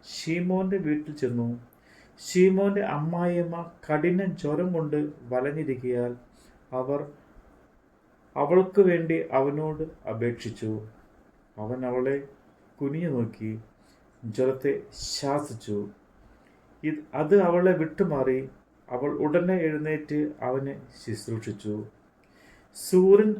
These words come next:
അസ്തമിക്കുമ്പോൾ നാനാവ്യാധികൾ പിടിച്ച ദീനക്കാർ ഉള്ളവരൊക്കെയും അവരെ അവൻ്റെ അടുക്കൽ കൊണ്ടുവന്നു. അവൻ ഓരോരുത്തരുടെ മേൽ കൈവച്ച് അവരെ സൗഖ്യമാക്കി. പലരിൽ നിന്നും ഭൂതങ്ങൾ,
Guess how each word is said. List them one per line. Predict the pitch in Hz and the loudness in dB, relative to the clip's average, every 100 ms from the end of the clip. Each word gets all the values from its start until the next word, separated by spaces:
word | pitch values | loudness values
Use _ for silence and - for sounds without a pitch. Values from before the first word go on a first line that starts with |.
| - | -4
അസ്തമിക്കുമ്പോൾ | 147 - 180 175 175 175 165 165 - - _ _ _ _ _ _ _ _ _ - | -8 -4 -2 -2 -4 -4 -4 -4 -8 -18 _ _ _ _ _ _ _ _ _ -12
നാനാവ്യാധികൾ | 123 127 139 160 180 185 151 143 147 175 185 | -6 -2 0 2 2 2 2 0 0 2 0
പിടിച്ച | 180 147 151 156 | 0 -4 -2 -2
ദീനക്കാർ | 131 135 147 160 160 160 156 | -2 -2 0 -2 -2 0 2
ഉള്ളവരൊക്കെയും | 139 143 139 139 139 - 160 165 165 175 175 - - _ _ 135 | 2 0 2 0 -2 -4 0 0 -2 -6 -10 -18 -20 _ _ -4
അവരെ | 127 135 139 139 - - - | 0 4 4 2 -6 -20 -8
അവൻ്റെ | 127 143 180 190 185 | -2 0 0 0 0
അടുക്കൽ | 143 151 147 202 | 0 -2 0 0
കൊണ്ടുവന്നു. | 170 117 104 107 104 110 - _ _ _ _ _ - | 0 0 -2 -2 -4 -6 -12 _ _ _ _ _ -6
അവൻ | 120 135 139 - - | -2 -2 -4 -10 -6
ഓരോരുത്തരുടെ | 127 143 151 160 160 160 160 165 | -2 2 4 2 2 -6 -2 -2
മേൽ | 165 170 165 - | 0 0 -2 -2
കൈവച്ച് | 151 160 165 160 165 165 - _ _ _ - | 0 0 -2 -6 -10 -10 -14 _ _ _ -12
അവരെ | 151 160 160 - - - - | 0 2 2 -2 -8 -16 -8
സൗഖ്യമാക്കി. | 127 123 123 131 107 98 107 104 107 _ _ - - _ _ _ _ _ _ - | 0 0 0 -6 -4 -6 -8 -8 -10 _ _ -20 -20 _ _ _ _ _ _ -2
പലരിൽ | 147 165 214 220 | 0 0 0 2
നിന്നും | 202 190 185 180 135 | 2 2 2 -2 0
ഭൂതങ്ങൾ, | 139 156 175 180 180 180 | 2 4 2 2 0 -2